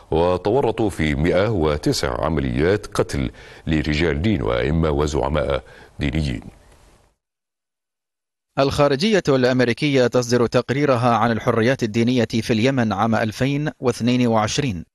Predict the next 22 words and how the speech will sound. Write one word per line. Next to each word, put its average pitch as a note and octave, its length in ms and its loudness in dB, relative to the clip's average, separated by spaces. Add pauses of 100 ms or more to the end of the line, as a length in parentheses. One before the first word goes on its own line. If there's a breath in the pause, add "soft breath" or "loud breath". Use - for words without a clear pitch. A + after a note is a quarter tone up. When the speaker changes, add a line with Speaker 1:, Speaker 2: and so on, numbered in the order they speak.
(220)
Speaker 2:
تقرير F3 500 2
كشف D3 400 0
أن B2 220 0
الحوثيين B2 560 0
أكرهوا A2 880 -2
المجتمعات A2 600 0
اليهودية A2 580 0
والبهائية A2 760 0 (300)
على G#2 360 0
مغادرة A#2+ 560 2
البلاد C3 680 0
عن A2+ 180 0
طريق A#2+ 360 0
الابتزاز A#2+ 540 0
والترهيب، A2 680 0 (320)
وعن G2 300 0
ارتكابها A#2+ 800 0
منذ G#2 260 0
عام A#2+ 200 0
ألفين B2 500 -2
وخمسة B2 520 0
عشر B2 380 0